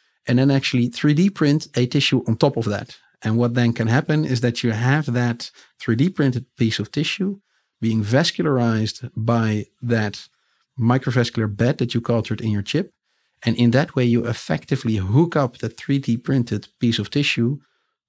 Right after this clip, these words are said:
to a perfusion system, but not one, but actually a hundred or a hundred per plate. So if you have a few dozen plates, you can have thousands of chips that are where you have this three D printed tissue, fully perfused, fully vascularized,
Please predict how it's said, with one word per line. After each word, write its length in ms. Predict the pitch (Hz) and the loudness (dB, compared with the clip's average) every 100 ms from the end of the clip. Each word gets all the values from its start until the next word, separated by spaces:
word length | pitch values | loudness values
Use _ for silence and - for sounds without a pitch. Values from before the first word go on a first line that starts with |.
| - | 0
to 320 | 170 156 147 | 4 4 2
a 120 | 123 123 | 0 0
perfusion 420 | 135 196 196 139 | 0 4 4 4
system, 460 | 104 - 98 107 _ _ | 0 -4 -6 -8 _ _
but 100 | 117 | 0
not 160 | 117 110 | 0 4
one, 360 | 160 120 170 - _ _ _ | 4 4 2 -4 _ _ _
but 140 | 123 110 | 0 0
actually 300 | - 107 110 | 0 -2 0
a 60 | |
hundred 380 | 110 160 143 131 | 2 4 4 2
or 260 | 110 110 113 | 0 -2 0
a 80 | 117 | 0
hundred 320 | 117 131 117 | 2 0 -2
per 120 | 104 | -4
plate. 360 | - 151 147 - | 0 0 0 -2
So 120 | 113 | -2
if 120 | 107 | -2
you 60 | 110 | -2
have 160 | 110 | -4
a 40 | 110 | -6
few 180 | 113 | -6
dozen 260 | 104 104 104 | -4 -4 -2
plates, 360 | 135 143 139 - _ _ _ - | 0 0 -2 -12 _ _ _ -6
you 80 | 117 | -2
can 140 | 113 | 0
have 100 | 107 | -2
thousands 500 | - 120 117 110 107 | 0 0 2 0 -2
of 220 | 107 - | -4 -6
chips 420 | - 123 120 - - | -2 0 0 -4 -4
that 260 | 107 107 107 | -4 -4 -2
are 420 | 104 104 104 104 | -2 0 -2 -4
where 180 | 127 120 | -4 -2
you 140 | 110 | 0
have 240 | 107 120 113 | 0 0 -2
this 180 | 101 - | -6 -6
three 240 | - 120 | -2 0
D 120 | 113 | 0
printed 440 | - 120 135 113 - | -2 -2 0 -2 -4
tissue, 440 | 127 - 107 110 - - _ | -2 -2 -2 -4 -8 -20 _
fully 540 | - - - 147 139 | -20 -10 0 2 2
perfused, 460 | 135 123 - 123 117 | 0 -2 0 0 0
fully 240 | - 127 | -2 0
vascularized, 800 | 117 113 - 117 110 95 104 - | 2 0 -2 -2 -2 0 -2 -4